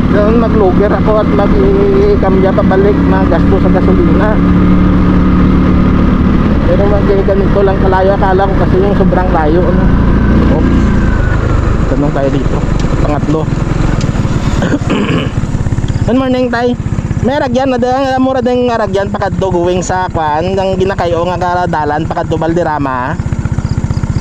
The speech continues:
Sa unahan. Sige, thank you, Tay, ah. <clears throat> Grabe yung daan pala dito, eh. Hindi pa tayo makapag-,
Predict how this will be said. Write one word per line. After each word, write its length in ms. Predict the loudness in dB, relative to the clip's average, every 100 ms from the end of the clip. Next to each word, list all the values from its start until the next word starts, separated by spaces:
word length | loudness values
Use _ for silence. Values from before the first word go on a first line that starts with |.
| -4 -4 -2
Sa 160 | -2
unahan. 400 | -2 -2 -4 -2 -2 0 0 0 0 0
Sige, 160 | 0 0
thank 160 | 0
you, 80 | 0
Tay, 160 | 0 0
ah. 160 | -2 0 0 0 0 -2 -2 -4 -2 -2 -2 -2 -2 0 0 0 0 0
<clears throat> 2250 | 0 -2 0 -2 0 0 0 0 0 0 0 0 -2 -2 -2 -2 -2 -2 0 0 0 0
Grabe 240 | -2 0
yung 160 | 0 0 0
daan 160 | 0 0
pala 160 | 0 -2
dito, 220 | -2 0 0
eh. 40 | 0 0 0 0 0 0 0 0 0 0 0 0
Hindi 80 | 0
pa 160 | 0
tayo 160 | 0 -2
makapag-, 400 | 0 0 0